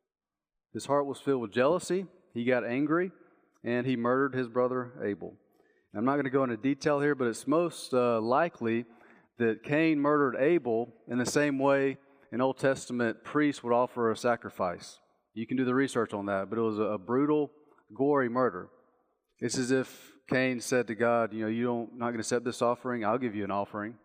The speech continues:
He murdered Abel. So again, Cain was a religious man,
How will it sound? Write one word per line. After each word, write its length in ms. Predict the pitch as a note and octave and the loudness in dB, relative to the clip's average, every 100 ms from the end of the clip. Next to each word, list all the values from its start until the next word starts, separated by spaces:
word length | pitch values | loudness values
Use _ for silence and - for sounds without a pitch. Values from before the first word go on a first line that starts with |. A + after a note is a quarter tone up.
| _ _ _ _ _ _ _ _ _ - | _ _ _ _ _ _ _ _ _ -12
He 80 | G#2+ | -4
murdered 380 | A#2+ B2+ B2 | 0 0 0
Abel. 300 | A#2 G2+ F2 - _ _ _ _ _ _ _ _ _ _ _ _ _ | -2 -2 -8 -14 _ _ _ _ _ _ _ _ _ _ _ _ _
So 100 | C3 | -2
again, 340 | C3 D#3 E3+ C#3 | 2 2 2 0
Cain 400 | - E3 F3 D#3 | -2 2 2 2
was 200 | C#3 C3 | 2 2
a 140 | C3+ | 2
religious 640 | B2 C3 F3+ F3+ D#3+ - | 0 2 2 2 -2 -4
man, 500 | A#2 G#2+ G#2+ A2+ E3 | -4 -2 0 -2 -4